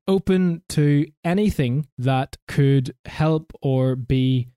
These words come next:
more productive going forward into the future. But I just,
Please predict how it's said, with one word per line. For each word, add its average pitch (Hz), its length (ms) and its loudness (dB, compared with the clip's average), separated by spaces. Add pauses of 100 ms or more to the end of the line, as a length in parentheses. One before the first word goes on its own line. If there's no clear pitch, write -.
(100)
more 139 200 0
productive 123 560 -4
going 123 260 -2
forward 120 280 -6
into 117 200 -4
the 110 100 -4
future. 123 460 -4 (140)
But 151 180 0 (160)
I 175 80 -4
just, 247 300 -4